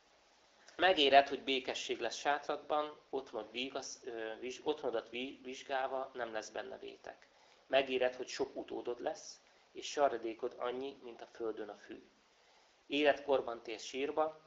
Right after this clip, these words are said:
ahogyan a kévéket idejében takarítják be. Ezt kutattuk ki, így van ez, hallgass rá, és jól jegyezd meg.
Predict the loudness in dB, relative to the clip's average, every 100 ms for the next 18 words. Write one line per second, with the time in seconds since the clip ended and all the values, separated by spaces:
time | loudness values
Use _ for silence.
0 | -12 -8 -6 -8 -10 -6 -4 -4 -8 -12
1 | -10 -6 -6 -6 -8 -10 -12 -14 -14 -16
2 | -18 -16 -16 -16 -18 -20 _ _ -20 -20
3 | -20 -20 -20 -20 -20 _ _ _ 4 4
4 | 4 -6 -6 -8 -10 -12 -6 -6 -6 -10
5 | -6 -4 -4 -4 -8 2 10 10 10 4
6 | 4 4 4 2 -6 -8 -6 -4 -2 -2
7 | -4 -6 -8 -12 -14